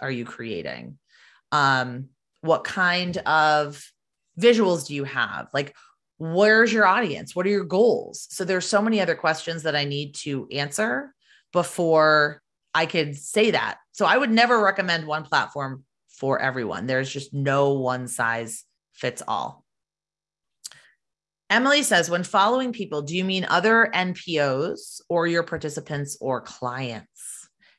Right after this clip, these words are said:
This is, a, you guys, these are great questions. "I'm hesitant to follow participants just in case they post things that aren't aligned with our mission.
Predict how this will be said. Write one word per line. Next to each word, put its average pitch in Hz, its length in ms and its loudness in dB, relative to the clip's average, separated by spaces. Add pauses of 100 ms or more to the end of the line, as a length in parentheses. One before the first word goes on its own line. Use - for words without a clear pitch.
(120)
This 214 180 0
is, 247 140 -2
a, 254 120 -4
you 240 160 -2
guys, - 460 -4
these - 120 -12
are - 40 -20
great - 240 -8
questions. - 520 -10 (760)
"I'm 214 140 4
hesitant 254 480 2
to 247 80 -2
follow 190 560 2
participants 160 920 -12
just 151 300 -4
in 240 120 -4
case 139 300 -2
they 151 140 -6
post 143 340 -6
things 120 260 -10
that 120 100 -12
aren't 123 180 -6
aligned 120 260 -6
with 120 140 -12
our 113 80 -10
mission. 120 540 -10